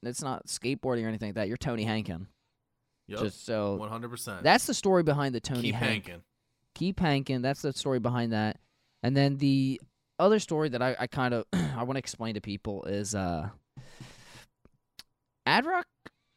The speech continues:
Speaker 1: may potentially be my father-in-law at some point in life.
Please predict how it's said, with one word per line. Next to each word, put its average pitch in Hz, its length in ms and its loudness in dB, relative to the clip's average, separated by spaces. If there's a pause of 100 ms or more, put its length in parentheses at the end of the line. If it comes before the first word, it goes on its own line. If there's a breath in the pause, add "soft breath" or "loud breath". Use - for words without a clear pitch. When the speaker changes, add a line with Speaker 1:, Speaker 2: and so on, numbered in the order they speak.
Speaker 1:
may 156 480 6
potentially 185 520 0
be 139 140 0
my 131 140 2
father-in-law 101 960 0
at 113 80 -4
some 95 200 -4
point 95 420 -4
in 92 100 -6
life. 87 440 -6